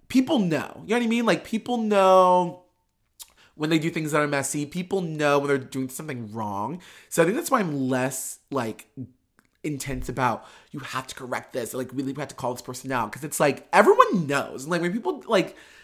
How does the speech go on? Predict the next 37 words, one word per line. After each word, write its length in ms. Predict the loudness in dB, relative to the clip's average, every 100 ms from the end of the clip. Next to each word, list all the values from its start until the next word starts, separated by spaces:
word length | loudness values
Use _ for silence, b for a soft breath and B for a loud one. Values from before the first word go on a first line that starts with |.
| B
say 220 | 4 6 6
crazy 400 | 4 0 0 -2
stuff 280 | 2 2
or 40 | 2
when 80 | -6
people 240 | -8 -6
mess 240 | -2 -4
up 100 | -4
a 20 | -4
little 160 | -2
bit, 140 | 0 0
like, 320 | -2 -4 0
they 180 | 2 2
know. 320 | -2 -6 -6
So 120 | -6
I'm, 80 | 0
like, 160 | 0 2
not 320 | 2 2 2
that 260 | 0 0
mad 300 | -2 -4 -2
about 160 | 2 0
it, 60 | 0
'cause 160 | -6
also 320 | -2 -2 0
most 260 | -4 -6 -8
of 60 | -14
the 40 |
time 260 | -12 -10 -10
people 260 | -12 -10
are 40 | -10
pissing 240 | -10 -14
people 280 | -16 -10 -6
off 160 | -6
to 80 | -8
make 160 | -14 -12
money. 400 | -10 -8 -8 -10 B B B B -6
So 640 | 6 8 8 6 4 -2